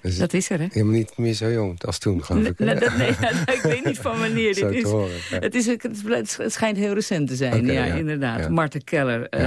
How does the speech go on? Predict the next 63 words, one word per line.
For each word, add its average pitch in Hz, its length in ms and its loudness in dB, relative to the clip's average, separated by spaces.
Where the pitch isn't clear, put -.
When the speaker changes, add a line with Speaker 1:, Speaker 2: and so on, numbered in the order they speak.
Speaker 1:
Ja. 135 100 -4
Speaker 2:
een 135 160 -2
Zwitserse 190 440 0
actrice - 460 -8
is 92 120 0
Speaker 1:
Ja. 82 80 2
Speaker 2:
zij, - 120 -6
Speaker 1:
Maar - 100 -6
het, 113 80 2
Speaker 2:
uiteindelijk. 131 440 0
Speaker 1:
die 135 80 4
plaat 135 240 2
gaat 139 120 -2
niet 139 180 0
over 120 220 0
Speaker 2:
Nee. 104 80 2
Speaker 1:
haar, 117 160 0
hoor. 107 200 0
Het 123 160 -2
Speaker 2:
Nee. 202 100 4
Speaker 1:
was 139 120 0
alleen, 123 200 0
daar, 110 240 -2
ik 110 180 -8
heb 120 120 0
haar 107 120 0
naam 107 260 0
geleend, 101 480 0
omdat 101 260 0
ik 101 120 -6
zocht, - 240 0
ik - 140 -10
zocht 113 220 -2
een 104 60 0
mooie 104 200 2
naam. 101 240 0
En 104 100 -2
voor 101 100 0
mij 104 140 4
was 95 160 0
dat 98 140 -2
heel 101 160 2
veel 98 180 0
betekenend, 90 720 -2
dus, - 260 -4
Speaker 2:
Het 85 120 0
is 160 100 4
Speaker 1:
en, - 60 0
eh, 165 60 6
Speaker 2:
niet 156 100 0
zo 151 140 0
dat 131 140 -2
je 135 60 -4
nog 131 140 0
warm 113 280 -2
van - 140 -4
haar - 80 -4
wordt, - 200 -6
zullen - 200 -4
we - 60 -4
maar 123 120 -4
zeggen. - 540 -6
Speaker 1:
Nee. - 300 0